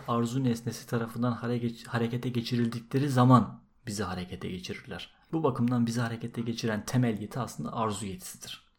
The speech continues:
Dediğim gibi bu arzu yetisi, e, Aristoteles'in düşüncesine göre bir şeyi arzu etmek, onun iyi bir şey olduğunu tasdik etmektir. Ondan nefret etmek ise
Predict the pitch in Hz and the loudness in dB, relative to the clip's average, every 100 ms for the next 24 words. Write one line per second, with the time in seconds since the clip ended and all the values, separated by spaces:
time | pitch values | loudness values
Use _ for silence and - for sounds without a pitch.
0 | _ 131 131 120 104 107 113 110 107 110 | _ 4 6 6 4 0 2 0 0 -4
1 | 107 - 120 117 - - _ _ _ - | -4 -2 0 0 -4 -20 _ _ _ 0
2 | 113 113 127 127 139 131 139 131 131 - | 2 2 2 2 0 -4 -4 -2 -4 -2
3 | 131 135 185 170 113 117 - _ 147 156 | -2 0 -2 -2 -2 -4 -10 _ -4 -4
4 | - 117 113 113 113 139 - 165 180 - | -2 -2 -2 -4 -2 -4 -4 -8 -10 -18
5 | _ _ 139 139 151 - - 127 131 117 | _ _ 2 2 0 -8 -2 4 6 4
6 | - 104 101 101 101 - 92 - 127 131 | 0 -4 -4 -4 -6 -8 -14 -14 -8 -8
7 | 139 139 - 180 - _ _ _ - 131 | -6 -10 -10 -12 -12 _ _ _ 0 2
8 | 139 131 113 113 131 117 107 98 - - | 2 2 0 0 0 0 -2 -8 -8 -8
9 | 78 | -8